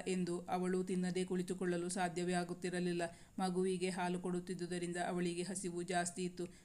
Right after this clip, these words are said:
ತಿನ್ನಲೇಬೇಕಾಗುತ್ತಿತ್ತು. ಅವಳು ಅವನಂತೆ ಹಠ ಮಾಡಿದರೆ ಮಗು ಬಳಲುತ್ತದೆ ಎಂದು ಅವಳಿಗೆ ಗೊತ್ತು. ಆದ್ದರಿಂದ ಅವಳು ಹಾಗೆ ಮಾಡಲಿಲ್ಲ.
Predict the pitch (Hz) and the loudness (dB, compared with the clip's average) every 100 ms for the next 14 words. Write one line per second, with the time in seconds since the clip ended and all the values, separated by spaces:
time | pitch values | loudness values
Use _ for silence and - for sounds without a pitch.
0 | - 202 190 175 185 175 175 180 175 175 | -4 2 4 4 2 2 0 0 -2 -4
1 | 180 - 175 180 - - - - - 190 | -6 -4 -6 -6 -18 -20 -20 -14 2 2
2 | 190 185 180 - 180 190 185 185 190 180 | 4 2 0 0 0 2 0 0 0 0
3 | 185 185 180 175 175 175 185 180 175 175 | 2 2 2 2 0 2 2 2 0 0
4 | 180 180 185 180 180 180 180 175 170 175 | 2 2 2 0 2 2 2 0 0 0
5 | 170 175 180 180 - 175 175 - - 180 | 0 0 2 0 -2 -6 -6 -12 2 4
6 | 175 185 180 175 180 175 175 180 175 175 | 4 2 2 2 2 0 0 0 0 0
7 | 180 175 175 175 175 | 2 2 0 0 0